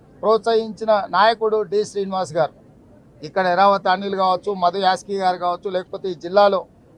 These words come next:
అన్ని జిల్లాల కంటే ఎక్కువ ఈ జిల్లా నుంచి బలహీన వర్గాల ప్రాతినిధ్యం కూడా డి శ్రీనివాస్ గారు ఇచ్చి ప్రోత్సహించడం జరిగింది. కాంగ్రెస్ పార్టీకి సిద్ధాంతపరంగా,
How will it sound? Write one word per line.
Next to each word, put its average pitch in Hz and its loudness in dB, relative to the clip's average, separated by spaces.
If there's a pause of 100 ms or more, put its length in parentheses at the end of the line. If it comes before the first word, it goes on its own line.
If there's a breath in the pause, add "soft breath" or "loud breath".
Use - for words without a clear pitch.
అన్ని 190 -2
జిల్లాల 208 6
కంటే 202 0
ఎక్కువ 214 -2
ఈ 208 0
జిల్లా 190 -4
నుంచి 190 -10
బలహీన 190 0
వర్గాల 185 -2
ప్రాతినిధ్యం 180 -4
కూడా 180 0 (680)
డి 180 -6
శ్రీనివాస్ 180 -6
గారు 170 -6
ఇచ్చి 175 -6
ప్రోత్సహించడం 170 -6
జరిగింది. 156 -8 (840)
కాంగ్రెస్ 208 4 (100)
పార్టీకి 208 4 (120)
సిద్ధాంతపరంగా, 202 4